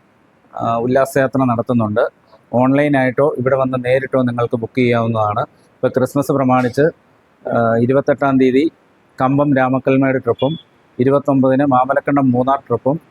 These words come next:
മുപ്പതാം തീയതി ചതുരംഗപ്പാറ മൂന്നാർ ട്രിപ്പും, ആ, കണ്ടക്ട് ചെയ്യുന്നുണ്ട്. ആ, പിന്നെ, ആ, പ്രമുഖ സ് തീർത്ഥാടന കേന്ദ്രങ്ങളിലേക്ക് അതാത് സീസണുകളിൽ നമ്മൾ നടത്താറുണ്ട്. ഇപ്പോൾ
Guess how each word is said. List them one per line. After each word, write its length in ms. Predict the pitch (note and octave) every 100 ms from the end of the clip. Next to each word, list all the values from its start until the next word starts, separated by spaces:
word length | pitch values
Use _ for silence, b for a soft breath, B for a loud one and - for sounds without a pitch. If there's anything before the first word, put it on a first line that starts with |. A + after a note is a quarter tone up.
| _ _ _
മുപ്പതാം 420 | B2 - D3+ D3 C#3
തീയതി 320 | C3+ C3+ D#3+ -
ചതുരംഗപ്പാറ 720 | C3+ B2+ C#3 C#3 C#3 C#3+ D3 -
മൂന്നാർ 320 | B2 C3 C#3
ട്രിപ്പും, 420 | C3+ B2 - D3 - _ _ -
ആ, 400 | A#2+ A#2 A#2+ A#2 -
കണ്ടക്ട് 280 | B2+ C3 -
ചെയ്യുന്നുണ്ട്. 560 | B2+ B2 A#2 G#2+ C#3+ - _ _ _ _ _ _ _ _ _ _ -
ആ, 200 | A2 A2 G#2+
പിന്നെ, 340 | B2+ B2 C#3+ - _ _ _ -
ആ, 40 | A#2+ A#2+ A#2 A#2 A#2 A2+ -
പ്രമുഖ 280 | B2+ C3 C#3+
സ് 160 | C#3+ B2 - -
തീർത്ഥാടന 600 | C3 B2 C#3+ C#3+ C#3 C3+ - _ _ _
കേന്ദ്രങ്ങളിലേക്ക് 800 | B2+ B2+ B2+ B2+ B2 A#2 A2 D3+ - - - -
അതാത് 320 | B2 D3 D3
സീസണുകളിൽ 720 | C#3+ C3 B2+ C3 C3 B2+ D#3 - _ B2
നമ്മൾ 240 | B2 B2+
നടത്താറുണ്ട്. 500 | B2+ A#2+ C3+ B2+ A#2
ഇപ്പോൾ 160 | A#2+